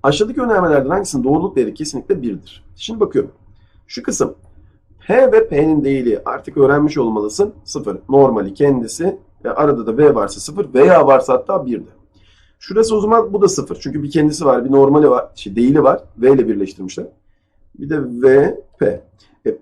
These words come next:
V'yi de çarpma olarak düşünüyorduk. P ile sıfırı çarptığında sıfır gelecek. Dolayısıyla bunlar gitti. Şurası mesela hemen, hatta şey diye anlatmıştım bunu. P, P, P'ye eşit. P, P, P'ye eşit. Bak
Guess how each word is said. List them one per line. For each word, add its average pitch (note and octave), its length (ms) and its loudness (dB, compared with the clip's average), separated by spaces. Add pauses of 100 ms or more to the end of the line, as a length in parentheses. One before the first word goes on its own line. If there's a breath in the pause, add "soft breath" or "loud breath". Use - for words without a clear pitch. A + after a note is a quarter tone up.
V'yi E3 280 2
de F#3+ 100 0
çarpma F#3 300 -2
olarak G#3 240 0
düşünüyorduk. A2 360 -10
P D3+ 100 0
ile D#3 120 -4
sıfırı D#3 320 -10
çarptığında E3 380 -4
sıfır F3+ 280 -10
gelecek. B2+ 360 -2
Dolayısıyla C#3+ 440 -4
bunlar F3 160 -4
gitti. - 400 -10 (840)
Şurası A3 380 -4
mesela C#3 340 4
hemen, C#3+ 260 2 (680)
hatta D#3+ 280 0
şey E3 200 0
diye D#3 100 4
anlatmıştım A#2+ 400 -4
bunu. G#2 140 -8
P, - 180 2
P, A3 220 2
P'ye D3+ 300 4
eşit. - 240 -4
P, E3 140 2
P, D#3+ 160 4
P'ye B2+ 200 4
eşit. G#2+ 140 -6
Bak D3 140 -2